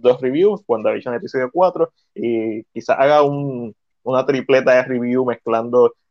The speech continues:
Outside the Wire y la película Three Day, The Next Three Days de, que está en Netflix,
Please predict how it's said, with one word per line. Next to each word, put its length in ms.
Outside 320
the 100
Wire 720
y 380
la 160
película 520
Three 180
Day, 120
The 100
Next 240
Three 140
Days 240
de, 280
que 60
está 200
en 100
Netflix, 400